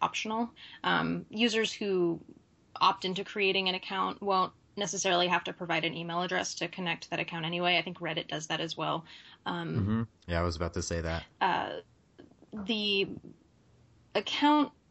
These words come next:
Speaker 1: holders will have, uh, a few additional permissions. For instance, uh, they'll be able to send private messages to other account holders, and they'll be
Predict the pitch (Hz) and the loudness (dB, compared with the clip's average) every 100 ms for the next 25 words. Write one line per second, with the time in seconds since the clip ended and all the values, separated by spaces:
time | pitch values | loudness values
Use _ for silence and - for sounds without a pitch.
0 | _ - - 208 196 190 180 185 180 175 | _ -12 0 2 4 2 2 2 4 2
1 | - - 170 165 - 202 214 180 175 175 | 2 2 4 2 -4 -2 2 4 4 2
2 | 156 160 - 196 151 - - 165 - 95 | 0 -2 -6 -4 -4 -6 -6 0 0 -2
3 | 110 - - 151 165 - - - - - | -8 -10 -6 -6 -4 -4 -4 -6 -10 -18
4 | - 175 147 - 185 190 180 175 175 175 | -6 -2 -2 0 0 2 2 2 0 -2
5 | 180 175 180 180 - 175 - 233 233 - | -2 2 2 2 2 0 0 -2 -2 -2
6 | 175 170 170 185 190 226 285 339 339 - | 0 0 -2 -2 -2 0 2 2 2 -4
7 | - - 190 190 185 185 185 | -8 0 4 4 4 2 0